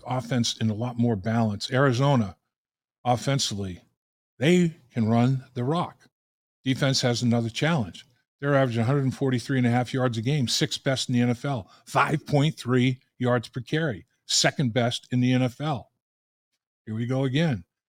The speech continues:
Defensively, though, they've given up a hundred and thirty-two yards a game, twenty-fourth,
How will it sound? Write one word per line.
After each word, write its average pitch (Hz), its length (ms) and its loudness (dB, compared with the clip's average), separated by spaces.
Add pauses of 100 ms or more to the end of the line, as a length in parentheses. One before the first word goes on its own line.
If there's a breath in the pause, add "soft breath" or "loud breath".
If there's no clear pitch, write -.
(240)
Defensively, 160 600 2
though, 117 360 2 (200 soft breath)
they've 139 160 -2
given 147 240 2
up 143 140 -4
a 135 40 -6
hundred 151 200 0
and 135 100 -2
thirty-two 143 380 -4
yards 151 240 0
a 127 60 -6
game, 139 360 -2 (380)
twenty-fourth, 139 640 -4